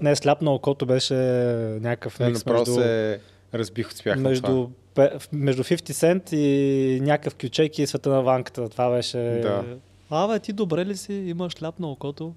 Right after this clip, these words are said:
Speaker 1: Нещо такова беше, да. А,
Speaker 2: Екстра.
Speaker 1: важното е човек да може да се забавлява, като се забавлява и да е сериозен, като трябва да е сериозен. И ако мога пък да ги смеси, също това. А, така. Аз не се кефя, между другото, на префарцуените неща. В
Speaker 2: Знам.
Speaker 1: смисъл, всеки,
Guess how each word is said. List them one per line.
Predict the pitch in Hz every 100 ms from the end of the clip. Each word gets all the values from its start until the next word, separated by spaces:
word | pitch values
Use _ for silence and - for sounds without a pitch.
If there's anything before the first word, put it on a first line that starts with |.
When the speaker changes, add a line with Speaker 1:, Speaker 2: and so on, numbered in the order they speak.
| - -
Speaker 1:
Нещо | 123 -
такова | - 120 110
беше, | 104 107
да. | 110 - - - - - - -
А, | 127 127 127 127 131 135
Speaker 2:
Екстра. | 156 -
Speaker 1:
важното | 233 - 190 208
е |
човек | 190 165 185
да | 165
може | 165 170
да |
се | 143
забавлява, | 139 139 139 156 147
като | 135
се | -
забавлява | 127 131 143 175 185
и |
да | 156
е |
сериозен, | 143 - 143 139
като | -
трябва | - 131
да |
е | 123
сериозен. | - 147 175 156
И | -
ако | - 147
мога | 160 139
пък | 143
да | 127
ги |
смеси, | 117 156 165 151
също | 139 127 -
това. | 104 98 - - - -
А, | 127 123 123
така. | 131 127 117 - - _ _ _ _ - - - -
Аз | 180 -
не |
се | 160 175
кефя, | 175 139
между | 143
другото, | 147
на | 139
префарцуените | 131 - 117 - 127 110 110
неща. | 104 - 110 104 95 _ _
В | -
Speaker 2:
Знам. | 180
Speaker 1:
смисъл, | 202 196 175 -
всеки, | - 220 202 214